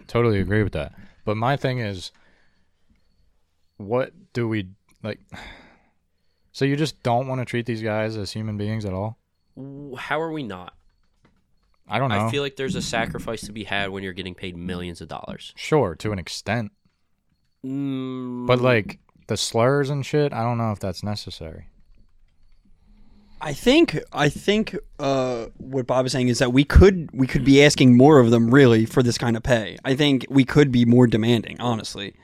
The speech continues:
Speaker 3: I don't know if that's what he's saying, but that's what I am getting from this, that these guys could, I don't know.
Speaker 2: I feel like we're already asking a minimum,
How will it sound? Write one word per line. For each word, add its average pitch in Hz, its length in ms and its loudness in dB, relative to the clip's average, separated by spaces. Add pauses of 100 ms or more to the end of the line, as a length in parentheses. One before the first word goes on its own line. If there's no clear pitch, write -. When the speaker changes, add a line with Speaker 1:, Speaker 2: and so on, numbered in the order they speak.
(420)
Speaker 3:
I 139 120 2
don't 131 100 6
know 117 140 4
if 113 40 0
that's 117 200 -2
what 117 100 -2
he's 113 80 -4
saying, 120 240 4
but 120 240 -2
that's 135 220 2
what 123 100 6
I 127 320 4 (400)
am 120 320 -2
getting 123 300 0
from 120 140 0
this, 120 280 -2 (680)
that 123 180 -2
these 135 160 0
guys 127 320 0
could, 120 420 0
I 143 120 -2
don't 123 140 -4
know. 123 200 -8 (840)
Speaker 2:
I 139 160 -8
feel 180 180 -10
like 180 140 -10
we're 175 180 -8
already 135 480 -6
asking 110 400 -4
a 113 60 -4
minimum, 107 500 -6